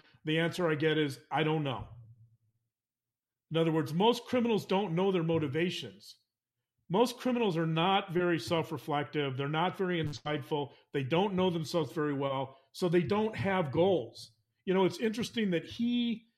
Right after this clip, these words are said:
he's making the assumption here that criminals have goals. They're making moves towards a target with goals. Again, this is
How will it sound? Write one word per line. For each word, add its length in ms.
he's 220
making 420
the 120
assumption 520
here 440
that 120
criminals 440
have 280
goals. 500
They're 80
making 420
moves 400
towards 300
a 60
target 520
with 200
goals. 400
Again, 640
this 200
is 260